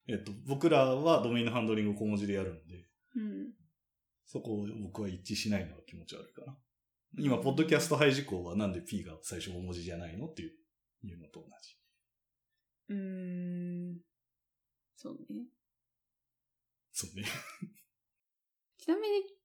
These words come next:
Speaker 2: 私、話を聞いた時にチャットドメインも可愛いなって思った。というか、まずチャットドメインってあるの知らなかった。
Speaker 1: そうそう、僕もさっき言ったけど。
Speaker 2: 可愛い。
Speaker 1: 存在を知らないものが出てきたんでよかったけど。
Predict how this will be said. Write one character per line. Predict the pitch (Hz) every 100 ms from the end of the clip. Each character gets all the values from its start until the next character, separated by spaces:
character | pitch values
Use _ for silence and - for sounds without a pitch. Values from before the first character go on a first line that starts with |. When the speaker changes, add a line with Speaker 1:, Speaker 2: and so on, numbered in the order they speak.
| _ _ _ _ _ _
Speaker 2:
私、 | 269 277 269 254 - _ _ _ _ -
話 | 247 254 285
を |
聞 | 269
い | 185
た | 180
時 | 175 175
に | 165 160
チ | 220
ャ |
ッ | 214
ト | 277
ド | 269
メ | 285 294
イ | 247
ン | 165
も | -
可 | - 156
愛 | 160 175
い | 156
な | 156 160
っ | -
て |
思 | - -
っ | -
た。 | - - -
と | 240
い |
う | 240
か、 |
ま | 214 208
ず | 170 -
チ | 247
ャ |
ッ | 240
ト | 277
ド | 277
メ | 277
イ | 269
ン |
っ |
て | 247
あ | 170 180
る | 160
の | 147
知 | - 160
ら | 156
な | 165
か |
っ |
た。 | 165
Speaker 1:
そ | 135
う | 104
そ |
う、 | 104 98
僕 | 101 101 113
も | 107
さ | 104
っ | 101
き | -
言 | -
っ |
た | -
け | -
ど。 |
Speaker 2:
可 | 220 202
愛 | 196 190 170
い。 | - _ _ _ _ _ _ _ _ _
Speaker 1:
存 | - 127
在 | 123 117
を |
知 | 110 110
ら | 110
な | 107
い | 104
も | 98
の | 87
が | - - _
出 | 107
て | 98 - - _
き | -
た | 101
ん | 87
で |
よ | 95
か | 95
っ | 92
た | 90
け | 95
ど。 | 98